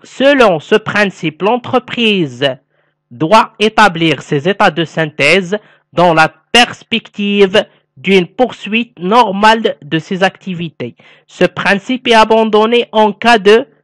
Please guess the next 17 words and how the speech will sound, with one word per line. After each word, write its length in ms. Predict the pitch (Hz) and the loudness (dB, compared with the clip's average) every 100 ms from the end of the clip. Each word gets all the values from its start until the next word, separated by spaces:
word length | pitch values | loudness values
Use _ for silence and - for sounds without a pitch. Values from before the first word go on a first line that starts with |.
| _ | _
cessation 760 | _ 247 240 226 - 180 175 - | _ -2 0 -4 -2 -6 -6 -8
de 140 | 160 | -4
l'activité. 720 | 165 175 - 147 139 - 117 _ - _ _ _ | -2 -4 -8 -10 -10 -10 -12 _ -20 _ _ _
إذا 300 | 233 226 220 | 2 4 6
هنا 300 | 214 190 220 | 6 6 4
شنو 200 | 208 240 | 2 2
كنقولوا؟ 540 | 233 233 208 202 160 131 - _ _ _ | 2 2 4 4 4 0 -8 _ _ _
هاد 180 | 160 190 | -4 -2
البرانسيب 680 | 196 - 214 202 - 214 175 | -2 -2 0 0 -2 -2 2
هذا، 380 | 185 190 254 - | 2 4 2 0
شنو 280 | - 220 214 | -8 -4 0
كيقول 360 | 226 208 208 | 0 2 2
هاد 140 | 185 175 | 2 0
لو 80 | 160 | -6
برانسيب؟ 440 | - 143 - 117 - _ _ _ - | -6 -6 -6 -16 -18 _ _ _ 0
كيقول 420 | 196 185 180 160 | 0 4 4 4
لك، 200 | - | 0